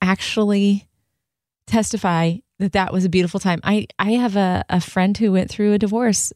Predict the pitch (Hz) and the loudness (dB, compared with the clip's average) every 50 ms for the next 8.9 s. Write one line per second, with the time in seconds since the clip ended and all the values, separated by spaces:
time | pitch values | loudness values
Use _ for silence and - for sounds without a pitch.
0 | - - 190 180 175 175 185 - - - _ - - 180 180 180 180 - - - | -4 -2 0 0 2 0 0 -2 -6 -10 _ -14 -6 -2 -2 0 0 0 -2 -2
1 | - 180 185 175 185 - 190 190 208 220 226 240 269 285 - - 180 - - - | 0 -2 -2 -2 -2 -2 0 0 2 2 2 0 0 0 0 0 -2 -2 -2 -6
2 | - _ _ _ _ _ _ _ _ _ _ _ _ _ _ _ _ _ _ _ | -12 _ _ _ _ _ _ _ _ _ _ _ _ _ _ _ _ _ _ _
3 | _ _ - _ _ _ _ - 214 226 214 226 202 240 240 226 - 226 226 233 | _ _ -20 _ _ _ _ -4 -2 -2 0 0 0 0 0 0 0 0 2 2
4 | 233 233 233 240 233 208 185 202 190 190 202 214 220 - - - - 196 175 175 | 2 2 2 2 0 0 -2 -4 -2 0 0 0 0 -2 -6 -4 -2 -2 0 2
5 | 190 185 180 175 175 - - - - - - _ _ 185 202 196 - - 202 202 | 2 2 2 2 0 -2 -4 -6 -12 -16 -16 _ _ 2 2 2 2 2 2 2
6 | 196 - - 208 196 190 - - 196 196 185 180 185 - 190 190 175 180 180 175 | 2 2 0 0 0 0 0 0 0 0 2 2 2 2 0 0 0 2 2 2
7 | 175 165 160 160 180 180 175 180 180 180 180 175 - - - - - 196 190 180 | 0 0 0 0 2 2 2 2 2 0 0 -2 -4 -6 -8 -4 -2 -2 -2 0
8 | 180 170 165 165 175 - - - - - - - 180 175 - - 165 | 0 0 0 0 0 0 0 0 -2 -4 -4 0 2 2 2 2 -2